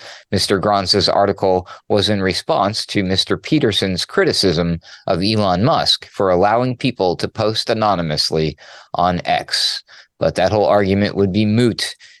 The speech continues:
if Nikki Haley had her way, Havori. What do you think?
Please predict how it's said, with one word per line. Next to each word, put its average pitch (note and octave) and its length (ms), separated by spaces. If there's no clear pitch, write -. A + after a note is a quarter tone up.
if E2 160
Nikki F#2 280
Haley E2 420
had D#2 180
her E2 180
way, D2+ 220
Havori. D2+ 480
What E2 180
do - 80
you D#2 80
think? C#2 260